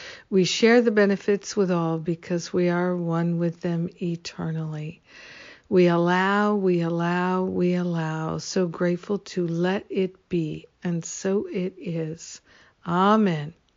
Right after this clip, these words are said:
Amen, amen, amen. We let the transformation be. <laughs> Yes. Ah,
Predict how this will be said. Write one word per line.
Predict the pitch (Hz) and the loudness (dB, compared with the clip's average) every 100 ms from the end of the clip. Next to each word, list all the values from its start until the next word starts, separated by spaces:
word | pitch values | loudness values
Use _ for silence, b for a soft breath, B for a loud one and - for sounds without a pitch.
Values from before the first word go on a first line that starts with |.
| _ _ _ _ 185 | _ _ _ _ -8
Amen, | 175 165 156 160 175 190 _ - | -6 -4 -4 -4 -6 -8 _ -10
amen, | 165 160 151 151 160 - _ 185 | -8 -8 -8 -8 -10 -12 _ -10
amen. | 170 165 156 147 156 156 _ - _ _ - b b b b b b b | -8 -6 -8 -10 -12 -16 _ -20 _ _ -20 b b b b b b b
We | 196 185 | 2 4
let | 180 202 254 311 - | 6 6 6 4 0
the | 196 | 0
transformation | - 233 233 240 - 214 190 190 208 - 214 190 - | 0 0 2 2 -2 -4 0 0 -2 -2 -2 -2 -4
be. | 190 214 220 175 - _ | -2 2 2 0 -6 _
<laughs> | _ _ _ _ _ _ | _ _ _ _ _ _
Yes. | 180 170 - 196 - 165 - - - _ B B B B B B B | -6 -6 -6 -8 -8 -14 -14 -20 -20 _ B B B B B B B
Ah, | - 214 214 185 - - | 4 8 8 6 0 -12